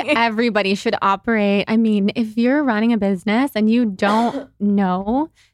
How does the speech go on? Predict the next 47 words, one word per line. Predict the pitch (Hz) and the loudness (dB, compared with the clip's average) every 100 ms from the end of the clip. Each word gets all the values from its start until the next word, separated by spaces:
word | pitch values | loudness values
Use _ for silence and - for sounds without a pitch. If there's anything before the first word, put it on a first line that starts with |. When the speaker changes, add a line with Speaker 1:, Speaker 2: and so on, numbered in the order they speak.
| _ | _
Speaker 1:
your | 233 226 | -4 -2
coworkers | 214 214 214 208 214 226 226 | -2 0 0 0 0 0 0
and | 214 | -2
colleagues' | 202 214 196 196 214 - | -2 -2 0 0 -2 -6
human | - 208 208 | -6 0 2
designs, | 208 190 202 196 233 254 - _ _ _ | 2 0 -4 -6 -4 -4 -10 _ _ _
what | 202 202 | -6 -4
are | 196 | -2
you | 196 | -4
doing? | - - 226 - | -6 -12 -16 -8
Like, | 214 196 190 | -4 -4 0
you | |
Speaker 2:
Right? | - 185 | 2 2
Speaker 1:
have | 220 339 - | 2 0 -2
to | 208 | -8
know. | 190 123 - 247 | -8 -10 -10 -8
Speaker 2:
Yeah. | 220 302 320 208 170 | -2 0 2 0 -2
And | - 240 226 | -4 -4 -4
so | 254 233 220 175 | -2 0 0 0
we | 220 220 | -4 -2
did, | 226 226 | -2 -2
like, | 240 | -4
a | 233 | -4
team | - 208 196 | -6 -4 -4
social, | 196 180 175 - 180 170 170 165 - | -2 -2 -2 0 0 2 0 -2 -2
what | 180 | -4
was | 160 - | -4 -4
it, | 151 | -4
like, | - 151 - _ _ | -4 -6 -6 _ _
two | - 226 | -6 -4
week | 190 - | -4 -2
or | 185 | -2
last | 165 185 233 - | 0 0 -2 -6
week, | 156 | -8
I | 127 | -6
think | 147 139 | -8 -8
it | 143 | -4
was. | 107 127 214 - _ _ | 0 -2 -4 -12 _ _
And | - 196 185 175 175 151 | -4 0 0 0 -2 -6
someone | - 196 185 | -4 -2 -2
from | 180 196 | -2 -2
Jenna's | 202 175 170 170 | 0 0 -2 -6
team | - 226 220 | -4 -2 0
did | 208 | -2
a | 175 | -4
reading | 160 170 175 170 | -4 -2 -2 0
on | 165 165 | 0 -2